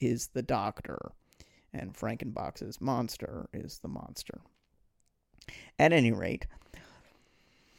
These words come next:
the box is wider than it is deep or high. Based on the typical size of the contents, I guess it's meant to be about ten inches by six inches, and when closed, about three inches high.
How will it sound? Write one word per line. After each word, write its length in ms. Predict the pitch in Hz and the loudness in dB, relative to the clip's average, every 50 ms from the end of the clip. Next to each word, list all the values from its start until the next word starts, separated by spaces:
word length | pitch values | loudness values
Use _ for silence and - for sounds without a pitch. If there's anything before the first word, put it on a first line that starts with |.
| - - - - - - - - - - - - - - - - - - | -20 -20 -20 -20 -20 -20 -20 -20 -20 -20 -20 -20 -20 -20 -20 -16 0 8
the 140 | 165 170 170 | 10 10 12
box 720 | 165 220 277 277 175 143 135 - - - - - - - - - - - - - - - | 12 12 12 12 12 10 10 8 4 0 -2 -2 -2 0 0 0 0 -2 -6 -6 0 2
is 200 | 180 180 170 180 | 4 4 4 4
wider 580 | 151 151 147 135 127 127 131 131 139 147 160 | 4 6 8 8 8 8 8 8 6 6 6
than 160 | 160 135 143 | 6 4 4
it 100 | 156 156 | 6 6
is 240 | 135 110 123 135 - | 6 6 6 4 2
deep 340 | - - 123 120 127 - - - - - - - | 0 2 4 4 2 2 -2 -10 -10 -14 -8 0
or 180 | - 147 147 156 | 2 4 4 4
high. 320 | - 233 202 - 85 - - - - - - _ _ _ - - 185 | 2 2 0 0 -2 -4 -8 -12 -16 -20 -20 _ _ _ -14 -6 4
Based 300 | - 127 127 131 - - | 6 8 8 8 8 6
on 60 | 127 | 4
the 80 | 123 117 | 4 4
typical 320 | - - - - - 135 | 2 2 0 0 0 0
size 320 | - - 139 131 127 - - | 0 4 4 6 6 4 2
of 200 | 117 113 - 123 | 0 -4 -6 -6
the 100 | 113 - | -8 -6
contents, 760 | - - - - 175 170 185 - - 175 196 202 - - - - | -8 -8 -4 -2 0 0 0 0 0 0 0 0 -4 -6 -4 0
I 260 | - 135 143 135 160 196 220 - _ - | 2 4 4 4 2 0 -4 -14 _ -4
guess 340 | - - 156 151 151 151 - | 2 6 6 6 6 4 2
it's 180 | 147 143 - | -4 -4 -2
meant 200 | - 143 139 143 - | 2 2 2 4 2
to 80 | - | 0
be 120 | 123 123 123 | 2 2 2
about 320 | 113 - 117 110 - - | 4 4 4 2 2 -2
ten 200 | - - 123 117 | -2 0 2 4
inches 380 | 117 117 113 117 - 113 107 - | 4 4 2 2 0 -2 -4 -4
by 180 | - - - | -4 -6 -4
six 320 | - - - 131 113 - - | -4 0 2 2 0 2 0
inches, 460 | 120 120 113 110 - 95 113 104 147 | 0 0 0 -2 -2 -4 -4 -2 -2
and 160 | 113 117 110 | -2 -2 -2
when 140 | 107 - - | -2 -4 -6
closed, 320 | - - 113 117 110 - | -2 0 2 2 2 0
about 260 | - - - - - - | -2 -2 -2 -2 -2 -4
three 220 | - - - - | -8 -8 -6 -6
inches 260 | - - - - - | -6 -8 -8 -10 -10
high. 340 | - - - - - - 151 | -10 -8 -8 -8 -8 -8 -10